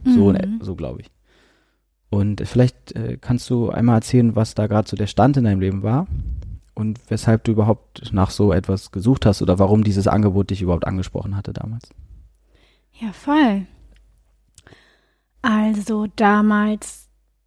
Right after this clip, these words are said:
Speaker 2: das war ein Workshop zur Potenzialfindung und das war eine Zeit, wo ich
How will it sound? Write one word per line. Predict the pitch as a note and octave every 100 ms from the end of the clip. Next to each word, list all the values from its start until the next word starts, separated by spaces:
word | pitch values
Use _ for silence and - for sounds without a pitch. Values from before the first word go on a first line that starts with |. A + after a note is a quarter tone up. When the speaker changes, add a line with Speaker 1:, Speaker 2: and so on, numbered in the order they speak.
| -
Speaker 2:
das | B3 -
war | A3+
ein | A#3
Workshop | A3+ A#3+ - A3 -
zur | -
Potenzialfindung | C4 B3 A3 - G#3 A#3 - B3+ C4+ D#4 G4 - _ _ _ _ _ _ _ _ _ - - - - -
und | A3+ G#3 G#3 G#3 G#3+ - - - _ _ _ _ _ _ _ _ _ _
das | - - A3+
war | A3
eine | G#3+ A3
Zeit, | - A#3 G3+ A3 A3
wo | A3 G#3+ -
ich | - A3 B3 -